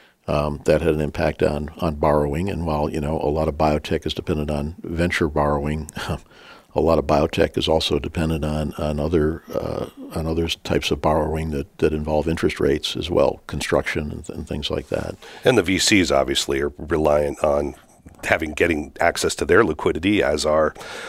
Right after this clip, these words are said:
Speaker 2: the
Speaker 1: Yeah.
Speaker 2: Fortune five hundred companies. They have rotating credit, so there's a knock-on effect of those interest rates going up.
Speaker 1: Absolutely. The uncertainty, uh, geopolitically. By then, of course, uh, the,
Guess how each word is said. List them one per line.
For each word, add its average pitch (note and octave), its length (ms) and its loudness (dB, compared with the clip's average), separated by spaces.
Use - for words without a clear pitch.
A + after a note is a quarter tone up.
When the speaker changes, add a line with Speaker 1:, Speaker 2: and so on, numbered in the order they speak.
Speaker 2:
the - 160 -2
Speaker 1:
Yeah. G2+ 80 4
Speaker 2:
Fortune F#2 340 4
five D#2+ 180 2
hundred E2 200 2
companies. G#2 400 4
They E2 80 6
have D2+ 120 4
rotating D2+ 400 0
credit, F2+ 380 2
so D#2 180 2
there's D#2+ 180 2
a D#2+ 60 2
knock-on E2+ 400 4
effect C#2+ 320 0
of C#2 80 -10
those C#2+ 200 -2
interest C2+ 320 -4
rates - 180 -4
going A#1+ 260 -2
up. B1 160 -2
Speaker 1:
Absolutely. F#2+ 640 4
The A2+ 120 6
uncertainty, A2+ 840 6
uh, F2+ 420 4
geopolitically. G2+ 920 4
By F2 240 4
then, F#2 220 4
of F2 80 0
course, - 560 2
uh, D#2 160 2
the, E2 180 0